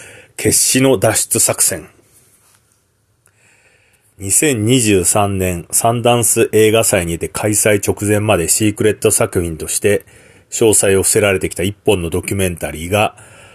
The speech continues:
世界中から集まった映画ファンや評論家、映画関係者たちを震撼させた。それが北朝鮮脱北者の過酷な旅の実態が生々しく記録された、恐るべき、そして映像的にも非常に貴重な作品、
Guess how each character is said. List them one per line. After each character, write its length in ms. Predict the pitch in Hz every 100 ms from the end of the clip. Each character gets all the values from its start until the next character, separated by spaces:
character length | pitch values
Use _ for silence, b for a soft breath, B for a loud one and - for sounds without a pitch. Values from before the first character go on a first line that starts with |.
| B
世 160 | -
界 240 | 104 135 127
中 140 | 127
か 120 | 127
ら 160 | 120 117
集 100 | -
ま 100 | 120
っ 100 | 117
た 100 | 80
映 160 | 92 107
画 140 | 110
フ 80 | 117
ァ 60 |
ン 80 | 107
や 140 | 85 80
評 200 | - 98
論 220 | 95 92
家、 220 | 87 90 -
映 180 | 104 104
画 120 | 110
関 280 | - 107 104
係 160 | 110
者 140 | 107 85
た 120 | 80
ち 140 | -
を 40 | 98
震 280 | - 101 90
撼 200 | 95 92
さ 120 | 95
せ 140 | -
た。 240 | 82 80 - _ _ _ _ _ _ _ _ _
そ 140 | - 127
れ 100 | 135
が 140 | 147
北 200 | - 139
朝 200 | - 139
鮮 240 | - 135
脱 120 | 123 117
北 180 | - 127
者 140 | - 101
の 180 | 110
過 140 | - -
酷 220 | 110 107
な 140 | 107
旅 260 | 104 104 107
の 140 | 107
実 180 | 98 98 -
態 220 | 104 98
が 180 | 120 113
生 280 | 98 104 123
々 240 | 127 127
し 100 | 131
く 240 | - 90 -
記 80 | -
録 200 | 87 -
さ 140 | - 82
れ 100 | 78
た、 240 | 82 76 b b b b -
恐 240 | - 123
る 100 | 113
べ 140 | 107
き、 240 | 98 - - _ _ _ _ _
そ 200 | - 104
し 140 | -
て 260 | - 110 -
映 200 | 107 117
像 280 | 120 131 127
的 260 | 127 107 123
に 80 | 120
も 160 | 95
非 160 | 85 -
常 240 | 107 120
に 160 | 113 107
貴 120 | -
重 260 | - 113 104
な 100 | 92
作 260 | 92 90
品、 240 | 87 82